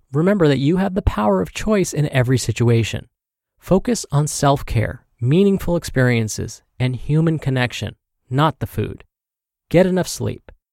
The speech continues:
Continue to cultivate meaningful hobbies. Write holiday cards. Go for daily walks and get enough exercise. Spend time in the sunshine. Participate in the cooking. Seek out support. The bottom line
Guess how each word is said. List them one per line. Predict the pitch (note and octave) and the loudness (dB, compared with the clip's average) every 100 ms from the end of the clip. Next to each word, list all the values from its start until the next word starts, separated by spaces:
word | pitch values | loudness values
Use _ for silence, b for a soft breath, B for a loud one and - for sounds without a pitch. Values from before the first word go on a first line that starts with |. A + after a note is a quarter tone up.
| _ | _
Continue | - C#3+ - F#3+ G3+ | -2 0 2 2 2
to | F#3 | -2
cultivate | - - F3+ - C3 G#2 B2 | -6 -2 0 0 0 -2 0
meaningful | B2 D#3 D#3+ D#3 D3+ | 0 2 0 -2 -2
hobbies. | C3 C3 - - - _ _ _ _ | 2 0 -2 -10 -16 _ _ _ _
Write | C#3+ A3+ | 0 0
holiday | - F3+ A3 D3 | 0 0 2 2
cards. | A2 - F2 - - _ _ _ | 0 -2 -4 -8 -18 _ _ _
Go | - D#3+ | 0 0
for | F3+ | 0
daily | F3 F#3 F#3 | -2 0 0
walks | E3+ E3 - - - | 0 0 -2 -2 -8
and | C3 A#2 | -6 -2
get | D#3 | -2
enough | F3 F3 - | 0 -2 -2
exercise. | F3+ - - G#2+ F2 G2+ - _ _ _ _ | -4 -4 -4 -4 -4 -10 -18 _ _ _ _
Spend | - - F#3 G3+ | -10 0 0 0
time | - F3 E3 | -2 -2 -2
in | D#3 | -2
the | |
sunshine. | - D3+ D3 - G#2+ - - _ _ _ | -2 0 0 -2 -4 -8 -18 _ _ _
Participate | D#3+ - G3 - F3 F3+ | 0 2 0 0 0 0
in | E3 | 0
the | |
cooking. | - F3 E3 B2+ A2 - _ _ | 0 0 0 -4 -8 -16 _ _
Seek | - - E3+ - | -14 -4 -2 2
out | C3+ - | 0 0
support. | - A2 - G2+ - - _ _ _ _ _ _ _ | -8 -6 -2 -2 -4 -14 _ _ _ _ _ _ _
The | - | -2
bottom | B2 F#3 B3 C#3+ | 2 4 4 4
line | A#2 G#2+ A#2+ | 6 4 2